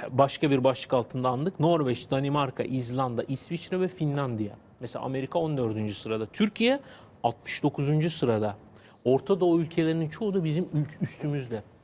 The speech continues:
Ve şöyle toparlayayım. En büyük derdimiz, çok büyük bir genç nüfusumuz var. Eğitemiyoruz, yönlendiremiyoruz, umut veremiyoruz, hayal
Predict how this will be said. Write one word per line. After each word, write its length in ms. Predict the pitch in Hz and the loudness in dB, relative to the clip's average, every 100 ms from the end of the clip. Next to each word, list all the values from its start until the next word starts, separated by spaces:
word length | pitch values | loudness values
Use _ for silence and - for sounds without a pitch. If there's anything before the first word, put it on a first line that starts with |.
| - | -8
Ve 80 | 151 | -6
şöyle 340 | 180 196 170 143 | -4 -2 -2 -2
toparlayayım. 540 | 135 - 117 110 107 - - - - _ - | -4 -4 -4 -4 -8 -12 -20 -20 -20 _ -2
En 220 | 202 214 | 0 0
büyük 220 | 190 - | -2 0
derdimiz, 580 | 147 131 135 185 - - - _ _ - | 0 0 -2 -6 -8 -16 -20 _ _ -6
çok 280 | 170 170 160 | -4 -2 -4
büyük 220 | 180 190 | -6 -4
bir 60 | |
genç 300 | 185 180 175 | -4 -2 -4
nüfusumuz 480 | 180 180 165 180 160 | -8 -10 -6 -6 -4
var. 180 | 180 190 - - - - | -4 -4 -8 -20 -20 -12
Eğitemiyoruz, 840 | 131 117 - 165 196 196 220 - - _ _ | -8 -8 -6 -4 -2 -2 -4 -8 -20 _ _
yönlendiremiyoruz, 1000 | 117 120 139 151 156 160 202 208 208 233 - - - | -2 -2 0 -2 0 0 0 -2 -4 -6 -14 -14 -2
umut 360 | 165 214 - | 2 2 0
veremiyoruz, 560 | 180 165 156 160 202 - | -2 0 -2 -4 -6 -8
hayal 300 | - 135 180 | -2 2 2